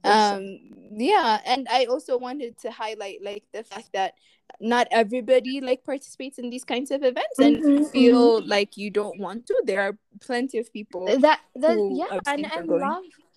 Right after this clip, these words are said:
Speaker 1: for sure. I'm sorry, I interrupted.
Speaker 2: No, no,
Speaker 1: I,
Speaker 2: you
Speaker 1: I'm
Speaker 2: didn't.
Speaker 1: just,
Speaker 2: Yeah.
Speaker 1: I'm just saying, I love,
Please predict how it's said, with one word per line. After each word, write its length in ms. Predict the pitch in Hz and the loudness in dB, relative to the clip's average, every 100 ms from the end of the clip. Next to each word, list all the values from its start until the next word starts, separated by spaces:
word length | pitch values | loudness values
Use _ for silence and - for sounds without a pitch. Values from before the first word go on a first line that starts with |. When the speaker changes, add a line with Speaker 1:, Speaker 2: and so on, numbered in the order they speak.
| _ _ _ _ _ _ _ _ | _ _ _ _ _ _ _ _
Speaker 1:
for 100 | 320 311 | -12 -12
sure. 460 | - 349 381 302 220 | -10 -8 -6 -6 -6
I'm 160 | 254 269 | -8 -8
sorry, 300 | 320 277 233 | -6 -8 -8
I 120 | 233 | -10
interrupted. 480 | 226 247 262 - _ _ - | -8 -10 -12 -16 _ _ 0
Speaker 2:
No, 100 | 294 | 4
no, 240 | 440 480 277 | 6 6 4
Speaker 1:
I, 40 | |
Speaker 2:
you 20 | 269 | 2
Speaker 1:
I'm 100 | 285 | 2
Speaker 2:
didn't. 240 | 247 294 | 2 2
Speaker 1:
just, 200 | 359 208 - - | 0 -6 -16 -18
Speaker 2:
Yeah. 120 | 226 - - | -18 -16 -6
Speaker 1:
I'm 260 | - 294 302 | 0 0 0
just 140 | 370 | -6
saying, 240 | 349 320 - | -6 -6 -2
I 160 | 294 | 0
love, 540 | 294 262 262 285 320 | 0 -2 -2 -2 -6